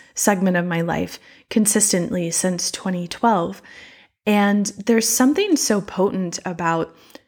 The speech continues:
moving and moving into a, a different neighborhood. I lived in the same neighborhood from Oc-, the middle of October of twenty twelve until the middle of October of twenty twenty-two.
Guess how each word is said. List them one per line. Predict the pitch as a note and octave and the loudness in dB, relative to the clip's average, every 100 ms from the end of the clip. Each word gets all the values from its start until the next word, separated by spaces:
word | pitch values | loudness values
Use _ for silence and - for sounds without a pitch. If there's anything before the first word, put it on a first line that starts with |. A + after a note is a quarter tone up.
| _ | _
moving | F#3+ G3 G3 F#3+ A3 D4+ - - - _ - | -2 2 2 2 2 0 -4 -20 -20 _ -4
and | G3 G3 | 0 2
moving | G3 A3+ | 2 4
into | B3+ B3+ B3+ G#3 | 6 4 2 -2
a, | F#3 F3 - F3+ | -2 -2 -4 -6
a | F3 | -4
different | - F3 F#3 F#3 - | -2 -2 -2 -2 -4
neighborhood. | F3+ E3+ F3 - G#3+ A#3 B3+ - - - - | -6 -6 -8 -6 -2 -2 -4 -14 -20 -20 -4
I | G#3 | -2
lived | G#3 A3 B3+ E4 | 2 2 2 4
in | D#4 | 4
the | C4 | 4
same | - - F3+ F3+ F#3 | 0 -2 -2 -2 -2
neighborhood | F3 E3+ - E3 | -4 -4 -6 -6
from | - F3 E3 | -4 -4 -4
Oc-, | - F3 _ - | -6 -8 _ 0
the | F#3+ | 2
middle | F#3 F#3 A3+ | 4 4 4
of | A#3+ | 4
October | A#3+ - F#3 F3 E3+ E3+ | 2 -2 0 2 2 2
of | - E3 | 2 -2
twenty | - F#3 F3+ F3 | -4 -2 0 -2
twelve | - D#3+ D#3+ - | -2 0 0 -2
until | F3+ E3+ - E3 | -4 -2 -2 -2
the | E3 E3+ | -2 -2
middle | E3+ E3+ | -2 -2
of | E3 | -2
October | D3 - E3 E3 | -4 -4 -2 0
of | D#3+ | -2
twenty | - - F3 F3 | -4 -4 -2 -2
twenty-two. | - E3 E3 E3 - F3+ G2+ | -4 -4 -4 -2 0 2 0